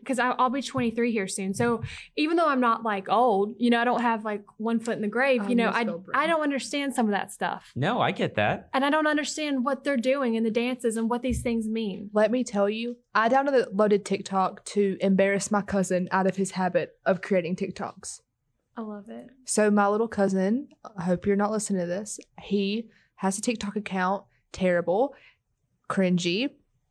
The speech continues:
Speaker 2: So I was like, "The only way to break him of this habit is to embarrass him out of it." So I made my account and said his at name, cousin.
Speaker 1: <laughs>
Speaker 2: And I started commenting on all of his stuff,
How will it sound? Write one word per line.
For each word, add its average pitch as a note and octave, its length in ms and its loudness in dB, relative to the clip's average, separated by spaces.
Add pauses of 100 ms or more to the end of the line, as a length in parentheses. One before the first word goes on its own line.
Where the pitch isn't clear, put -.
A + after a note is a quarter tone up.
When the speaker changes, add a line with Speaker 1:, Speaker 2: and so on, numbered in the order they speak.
(340)
Speaker 2:
So - 180 0
I G3+ 40 4
was G#3+ 240 2
like, G3 200 0
"The - 80 -4
only G#3+ 260 4
way G3+ 120 4
to G3 100 0
break G3+ 280 0
him G#3 80 0
of F#3+ 60 0
this F#3 160 -4
habit G#3 280 0
is F3+ 180 -2
to E3+ 400 -4
embarrass F#3 500 4
him E3+ 200 -6
out F3+ 200 0
of F3 120 -4
it." A3+ 180 -4 (140)
So - 220 -2
I G3+ 80 4
made G3 200 2
my G#3 260 0
account G3 440 -4 (300)
and F#3+ 160 0
said F#3 240 0
his F#3+ 240 0
at F#3 200 -2
name, F3+ 440 -4
cousin. G#3 500 -2 (260)
Speaker 1:
<laughs> B3+ 400 -4
Speaker 2:
And G#3+ 140 4
I G#3 60 4
started G3+ 260 0
commenting G#3 540 0
on G3 100 0
all F#3+ 160 2
of F#3 80 -4
his F#3 160 0
stuff, F#3 280 0